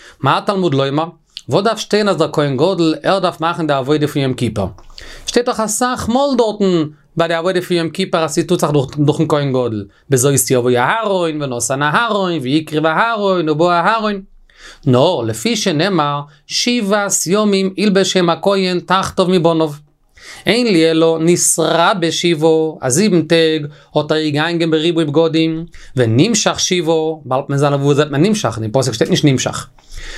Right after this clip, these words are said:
דען צמאל, איז ער ראוי לעבודה פון דער כהן גדול יום כיפור.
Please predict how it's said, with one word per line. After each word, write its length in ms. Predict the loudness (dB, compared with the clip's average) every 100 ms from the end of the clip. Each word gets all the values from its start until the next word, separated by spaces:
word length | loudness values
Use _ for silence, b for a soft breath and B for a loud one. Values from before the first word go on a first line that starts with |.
| B B B
דען 180 | -2 -2
צמאל, 500 | -2 -2 -2 -6 -8 -2
איז 120 | 0
ער 80 | 2
ראוי 300 | 2 2 2
לעבודה 600 | 0 0 0 0 2 -2
פון 140 | 0 -4
דער 80 | -2
כהן 220 | -2 2
גדול 300 | 2 2 0
יום 160 | -2
כיפור. 300 | -2 -2 -4